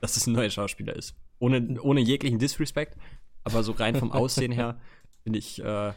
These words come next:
Speaker 1: kann das schon mal schnell vorkommen, zumal M jetzt auch nicht so richtig groß war. Aber ich habe auch schon gesehen, ich hoffe, das ist kein zu großer Spoiler, aber ich denk mal nicht, dass, äh, der Nachfolger von Herrn Brown schon die gute, äh,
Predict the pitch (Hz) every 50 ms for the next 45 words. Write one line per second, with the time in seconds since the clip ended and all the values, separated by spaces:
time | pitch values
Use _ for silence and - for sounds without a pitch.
0 | - - - - 123 120 117 - - 117 110 107 - - 107 101 - - 110 -
1 | - 107 101 98 - 113 110 107 107 101 - - 113 117 110 110 - - - 104
2 | - 113 113 110 - - - 107 98 107 98 - - 110 98 - - - - -
3 | _ _ _ _ - _ - _ _ _ _ _ _ _ _ _ - 120 95 113
4 | 117 113 - - - - - - - - - - - - - - - - - -
5 | - - 120 117 123 151 - - 165 - 170 156 139 117 107 113 127 151 165 139
6 | - - - 127 131 131 127 117 120 - - 123 120 - 131 113 113 117 113 -
7 | 127 113 - - 120 113 107 98 98 98 - - 107 - - 92 98 110 - -
8 | - - - - - _ _ - 110 107 - - - - - - - - - -
9 | - - 107 104 101 101 98 98 - - 123 120 120 113 120 135 147 - - -
10 | 113 104 104 98 98 101 101 - - - - - 123 117 107 104 - - - -
11 | - - - _ _ _ 107 107 110 104 110 101 98 101 107 104 - - - -
12 | - - - _ - - _ _ - - - 113 101 104 104 - - - - -
13 | - - - - - - - - 107 101 110 110 95 104 107 104 104 101 101 -
14 | - - - 101 98 95 98 98